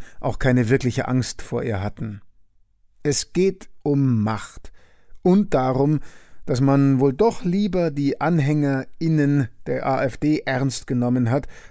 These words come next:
als etwa die People of Color oder die Millionen Menschen,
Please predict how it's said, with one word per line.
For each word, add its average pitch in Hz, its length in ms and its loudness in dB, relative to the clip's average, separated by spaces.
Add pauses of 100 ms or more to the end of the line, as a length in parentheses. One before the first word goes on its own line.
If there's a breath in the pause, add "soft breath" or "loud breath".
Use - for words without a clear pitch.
als 143 180 -4
etwa 170 360 -2
die 175 140 -6
People 196 300 -2
of 190 140 -4
Color 220 380 0
oder 147 160 2
die 151 100 2
Millionen 156 500 4
Menschen, 175 440 2